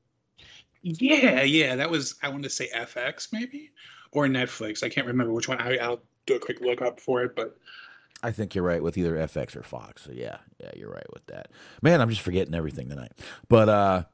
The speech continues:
Speaker 1: Well, that was the, that was the thing, was that it was, oddly enough, it was running, they were running, like, concurrently, but it was also, this was happening in, like, two thousand fifteen or sixteen.
Speaker 2: Hmm.
Speaker 1: So it's like, why, why all of a sudden now? But
Speaker 2: I don't know. Later, Luke. Thanks for stopping by, man.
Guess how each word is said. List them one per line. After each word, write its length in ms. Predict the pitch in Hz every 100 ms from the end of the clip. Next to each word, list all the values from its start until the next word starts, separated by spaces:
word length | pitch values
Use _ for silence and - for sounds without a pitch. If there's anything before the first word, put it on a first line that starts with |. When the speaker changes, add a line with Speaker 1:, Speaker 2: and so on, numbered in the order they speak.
| _ _
Speaker 1:
Well, 100 | 277
that 120 | 302
was 160 | 370 339
the, 100 | 196
that 120 | 208
was 140 | 208
the 60 | 170
thing, 220 | - 311
was 140 | 165 127
that 140 | 135
it 100 | 139
was, 120 | 143 -
oddly 380 | 165 220 165 147
enough, 320 | 147 190 147
it 80 | 131
was 140 | 123
running, 320 | 131 165 143
they 100 | 131
were 120 | 135 135
running, 240 | 160 139
like, 260 | 127 113 -
concurrently, 720 | 135 - - 226 120 - 110
but 160 | 110 123
it 80 |
was 140 | 135 127
also, 340 | 143 143 131
this 200 | 123 139
was 100 | -
happening 340 | 139 135 123 123
in, 100 | 120
like, 200 | 113 107 _ _
two 160 | 143
thousand 520 | 131 135 135 123 123 - -
fifteen 480 | 135 - - 151 123
or 60 |
sixteen. 540 | 113 160 - 127 104 110 _ -
Speaker 2:
Hmm. 240 | 107 82
Speaker 1:
So 100 | 143
it's 80 | 143
like, 140 | 135 127
why, 400 | 123 123 156 170 165
why 220 | 139 160
all 100 | 160
of 40 |
a 60 | 151
sudden 280 | - 160 117
now? 480 | 127 135 - - -
But 180 | 113 113 - - - - -
Speaker 2:
I 140 | - 165
don't 160 | 214 208
know. 240 | 196 95 - _
Later, 280 | 113 135 110
Luke. 300 | 104 101 - _ _ - -
Thanks 160 | - 90
for 80 | 82
stopping 320 | 85 65 67
by, 160 | 65 65
man. 180 | 71